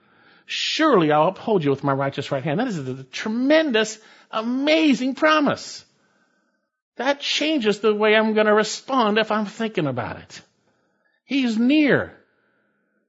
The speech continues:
The circumstance is not working out right,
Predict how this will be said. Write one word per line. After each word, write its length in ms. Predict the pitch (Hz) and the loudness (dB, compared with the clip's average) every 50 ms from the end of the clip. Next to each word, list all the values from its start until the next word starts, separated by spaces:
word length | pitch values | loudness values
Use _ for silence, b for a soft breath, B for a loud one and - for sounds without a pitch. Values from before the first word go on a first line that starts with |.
| _ - | _ -2
The 120 | 180 208 | -2 -2
circumstance 800 | 202 - - - 302 311 - 233 190 - - - 190 170 160 165 | -2 0 0 2 2 2 2 0 -4 -2 0 2 2 2 2 0
is 80 | 202 202 | -2 0
not 220 | 214 247 262 262 | 2 2 2 2
working 380 | 254 269 269 277 - 302 294 311 | 4 2 2 4 4 4 4 6
out 240 | 320 339 339 330 294 | 6 6 4 4 4
right, 480 | 269 233 233 202 156 135 - - - | 4 6 4 4 4 0 -6 -10 -12